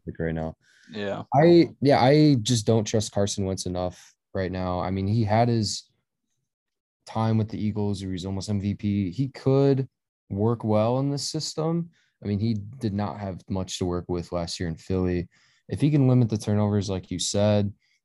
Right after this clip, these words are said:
Speaker 1: um, with a coach that he's familiar with, this Colts team has a lot of potential. They could easily win a playoff game or two if he returns to what he was. But as of now, with that tough schedule,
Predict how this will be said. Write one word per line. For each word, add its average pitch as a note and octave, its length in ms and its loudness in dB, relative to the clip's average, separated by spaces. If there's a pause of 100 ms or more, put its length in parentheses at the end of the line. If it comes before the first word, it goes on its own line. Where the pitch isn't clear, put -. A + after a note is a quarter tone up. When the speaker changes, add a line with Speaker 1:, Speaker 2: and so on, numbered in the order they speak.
(260)
Speaker 1:
um, F#2+ 460 -4
with F#2+ 140 -6
a F#2 40 -6
coach G#2+ 300 0
that F#2+ 100 -2
he's G#2+ 200 0
familiar G#2+ 480 0
with, A2 300 0 (260)
this G#2 160 -6
Colts A2+ 300 -6
team G#2+ 160 -2
has F#2+ 300 -4
a F#2+ 60 -4
lot F#2+ 260 0
of A2 80 -2
potential. G2 420 -4
They G2+ 120 -2
could F2+ 120 -6
easily G2+ 460 0
win F#2+ 500 -4 (320)
a F#2+ 60 -6
playoff G#2+ 480 0
game G2+ 160 -2
or F2+ 60 -6
two G2 320 -4
if F2+ 120 -8
he G2 120 -4
returns G#2+ 520 -4
to F#2+ 80 -4
what F#2 140 -2
he F#2 140 -6
was. G2 480 -4 (1000)
But A2+ 420 4 (260)
as A2 240 0
of G#2+ 100 -4
now, G2+ 640 -4
with G#2+ 300 -4
that A2 180 -2
tough G2+ 220 -6
schedule, F2+ 720 -6